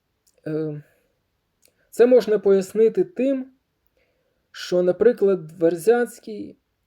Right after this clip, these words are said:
і мокшанській мовах нема прийменників.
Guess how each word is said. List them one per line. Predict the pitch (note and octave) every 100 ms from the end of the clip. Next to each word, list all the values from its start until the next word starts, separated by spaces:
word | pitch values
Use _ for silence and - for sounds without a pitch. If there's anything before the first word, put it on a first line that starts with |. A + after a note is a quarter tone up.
| _ _ -
і | F3+
мокшанській | F3+ E3+ - G#3+ G#3 F#3 - F3+
мовах | E3+ A3+ C4+ G#3 - _ _ _ _ _ _ _ _ _ _ _ _ _ _ _ _ _ _ _ _ _ _ _
нема | D#3 F3+ F3+ G3+ A#3 B3+ A3+ _ _ _ _ _ _ _
прийменників. | F#3+ G#3 G3+ F#3 B2+ - D3 _ _ _